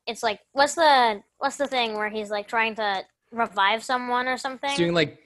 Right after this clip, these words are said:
Speaker 2: t-,
Speaker 1: Yeah, he's doing
Speaker 2: C P R on the
Speaker 1: C P R.
Speaker 2: guy? Yeah.
Speaker 1: And then the other guy takes over for him. And, like, that's such a, that is one of the funniest scenes throughout the entire movie.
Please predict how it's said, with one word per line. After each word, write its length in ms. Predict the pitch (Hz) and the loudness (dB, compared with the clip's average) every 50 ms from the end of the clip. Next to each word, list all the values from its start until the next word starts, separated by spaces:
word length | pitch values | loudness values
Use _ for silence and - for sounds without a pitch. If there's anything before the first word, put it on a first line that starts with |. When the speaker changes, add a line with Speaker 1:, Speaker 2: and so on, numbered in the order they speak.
| _ _ - | _ _ -12
Speaker 2:
t-, 160 | - - - | -8 -2 2
Speaker 1:
Yeah, 260 | 277 269 254 240 233 233 | 4 4 4 4 2 0
he's 80 | 247 226 | -2 -4
doing 360 | 269 285 285 277 269 262 254 | -2 -2 -2 -2 -2 -4 -6
Speaker 2:
C 320 | 240 - - - 233 208 | -8 -8 -2 -2 0 0
P 160 | 185 - 175 165 | 0 0 4 4
R 60 | 165 | 6
on 40 | 165 | 6
the 60 | 165 | 6
Speaker 1:
C 60 | 175 | 6
P 60 | 185 269 | 8 8
R. 300 | 269 277 269 262 240 220 | 8 10 10 8 6 4
Speaker 2:
guy? 60 | - - | 2 -2
Yeah. 160 | - - 320 320 | -2 2 2 4
Speaker 1:
And 80 | 311 | 4
then 140 | 320 320 320 | 4 4 6
the 60 | 302 | 8
other 240 | 285 294 302 285 277 | 8 8 8 8 6
guy 120 | 269 262 | 4 4
takes 320 | 254 - 277 254 247 - - | 4 4 2 0 2 2 4
over 240 | 254 247 240 254 247 | 4 4 6 4 2
for 240 | - 262 254 247 247 | 2 4 4 6 6
him. 220 | 247 247 247 254 240 - | 6 4 4 2 0 -2
And, 160 | 254 247 240 | -2 -2 0
like, 260 | 233 226 226 226 220 - - - - | 2 2 2 2 0 -4 -12 -12 -2
that's 220 | - 285 294 285 - | 2 2 2 2 4
such 220 | - 330 277 - - | 2 2 2 2 2
a, 240 | 262 247 226 220 220 _ _ _ _ _ - | 2 2 2 0 -4 _ _ _ _ _ 4
that 120 | 302 320 | 6 6
is 100 | 320 285 | 6 4
one 140 | 294 294 285 | 4 0 0
of 80 | 269 | 0
the 60 | 254 - | -2 -4
funniest 420 | - 254 233 226 220 214 202 - | -4 -4 -4 -4 -4 -6 -8 -8
scenes 300 | - 214 196 190 190 - | -10 -12 -12 -12 -14 -12
throughout 240 | - 202 202 196 - | -8 -6 -6 -6 -6
the 60 | 202 | -10
entire 320 | 196 196 196 208 190 185 180 | -12 -10 -8 -6 -6 -6 -8
movie. 380 | 185 185 185 180 180 170 175 | -8 -10 -10 -12 -14 -18 -18